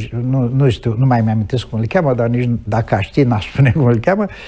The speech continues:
prima dată când a venit, a venit cam plin de, că s-a constituit din, o echipă de intervenții,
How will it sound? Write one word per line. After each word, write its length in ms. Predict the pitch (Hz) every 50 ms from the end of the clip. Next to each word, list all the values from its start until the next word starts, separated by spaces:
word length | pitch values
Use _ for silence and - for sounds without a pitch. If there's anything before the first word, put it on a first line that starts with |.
| - - -
prima 260 | - 147 190 208 226
dată 180 | 220 208 226 185
când 160 | - 208 202
a 100 | 208 202
venit, 360 | 196 214 214 240 233 226 -
a 60 | 214
venit 320 | 208 208 214 214 233 214 -
cam 240 | - 208 202 190
plin 300 | - - 226 233 226 202
de, 360 | 185 202 202 202 190 185 175 156 139 - - - - - - - - - - - - -
că 120 | - 156
s-a 220 | 127 - - 143
constituit 840 | 143 - - 151 143 - - - - 147 135 - 165 175 180 - - -
din, 520 | - - 135 135 127 127 123 120 120 117 120 - - - - - - - - -
o 220 | - 143 151 147
echipă 600 | 139 127 107 - - - 170 151 - - 131 120
de 120 | 113 104
intervenții, 1040 | 110 110 107 110 101 - 110 107 101 90 98 95 92 90 85 - - 147 180 196 196